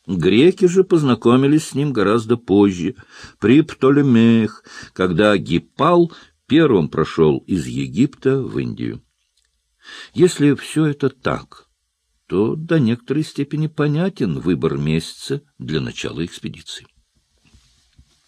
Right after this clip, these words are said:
Таковы были цели и планы экспедиции. Может быть, не столь грандиозные, как походы против Персии или Индии. Но этой же весьма значительной операции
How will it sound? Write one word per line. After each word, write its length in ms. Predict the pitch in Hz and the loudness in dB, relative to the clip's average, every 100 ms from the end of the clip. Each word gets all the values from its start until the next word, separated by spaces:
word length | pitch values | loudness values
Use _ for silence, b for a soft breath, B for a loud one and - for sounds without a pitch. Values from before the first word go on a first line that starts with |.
| _ _ _ - | _ _ _ -6
Таковы 460 | 95 95 92 101 | -4 0 2 4
были 240 | 95 98 90 | 4 2 2
цели 540 | - - 120 151 151 | -4 -4 0 0 2
и 280 | 147 - 123 | 0 0 -2
планы 720 | 117 101 101 107 87 64 57 _ | 0 0 2 2 -2 -4 -10 _
экспедиции. 720 | - - - - - - - _ B B B B | -14 -14 -16 -18 -18 -20 -20 _ B B B B
Может 320 | 104 160 135 | 2 2 2
быть, 180 | 143 - | 0 0
не 100 | 104 | -2
столь 280 | - 139 110 | 0 -2 0
грандиозные, 760 | 78 80 73 80 104 104 139 | -2 -2 0 2 0 0 -4
как 260 | 160 64 - | -6 -10 -8
походы 460 | 76 - 87 78 | -10 -2 -2 -2
против 440 | 76 80 73 67 - | -4 -4 -6 -8 -8
Персии 560 | 78 78 73 - 78 | -2 -2 -2 -8 -6
или 260 | 76 82 78 | -6 -6 -8
Индии. 580 | - 175 104 - - - _ b b b b b b b _ _ - | -4 0 0 -2 -12 -20 _ b b b b b b b _ _ 0
Но 320 | 110 135 - | 2 2 0
этой 340 | 143 170 143 135 | 0 2 2 0
же 140 | 113 | 0
весьма 380 | 113 - 131 127 | 0 -2 -2 -2
значительной 600 | 98 113 - 127 107 104 | -2 -4 -4 -6 -4 -4
операции 760 | 90 82 101 160 - 71 55 | -6 -4 -4 -4 -6 -8 -10